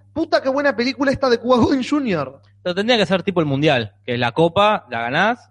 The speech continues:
Speaker 1: Y la tenés
Speaker 2: y
Speaker 1: que
Speaker 2: después,
Speaker 1: devolver, sí,
Speaker 2: cuando
Speaker 1: mejor.
Speaker 2: el próximo campeón, se la, le das la copa. Acá
Speaker 1: Claro.
Speaker 2: también. Y, o, y tenés que, o tenés que sostenerla.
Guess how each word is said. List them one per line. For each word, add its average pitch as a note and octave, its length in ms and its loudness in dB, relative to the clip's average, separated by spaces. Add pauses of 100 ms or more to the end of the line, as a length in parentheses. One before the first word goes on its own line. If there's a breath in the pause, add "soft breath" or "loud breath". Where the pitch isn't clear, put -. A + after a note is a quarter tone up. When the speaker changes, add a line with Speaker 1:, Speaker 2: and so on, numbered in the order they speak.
Speaker 1:
Y A3 80 -8
la G3 100 -4
tenés F#3 160 -8
Speaker 2:
y A#3 40 -2
Speaker 1:
que A3 40 0
Speaker 2:
después, F3 240 0
Speaker 1:
devolver, A3 220 0
sí, - 80 -18
Speaker 2:
cuando A#2 320 -4
Speaker 1:
mejor. A2+ 280 -4
Speaker 2:
el A2 280 -10
próximo C#3+ 320 -6
campeón, F3+ 440 0
se C3 120 -6
la, A2 100 -6
le A2 140 -12
das A#2+ 160 0
la A#2 100 -4
copa. B2+ 240 0
Acá F#3+ 120 2
Speaker 1:
Claro. D3 120 2
Speaker 2:
también. B2+ 300 -4 (1120)
Y, D#3+ 180 2
o, F3+ 180 2
y G#3+ 140 2
tenés F#3+ 200 2
que, F3 80 -6
o B2+ 120 0
tenés D3+ 160 -2
que F3 100 -4
sostenerla. C3+ 540 -2